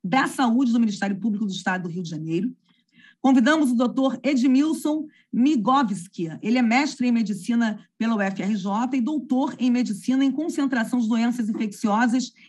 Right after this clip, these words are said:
e parasitárias pela U F R J.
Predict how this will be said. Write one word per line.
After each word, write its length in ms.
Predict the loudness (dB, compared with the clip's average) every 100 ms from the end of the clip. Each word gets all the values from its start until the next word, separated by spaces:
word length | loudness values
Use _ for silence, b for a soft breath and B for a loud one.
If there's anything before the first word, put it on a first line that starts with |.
| -2
e 80 | -2
parasitárias 880 | 2 0 2 0 2 2 2 0 -4
pela 340 | -4 -2 -4 -6 B -6
U 120 | -2
F 200 | -2 -2
R 140 | -4
J. 480 | -6 -8 -6 -6 -6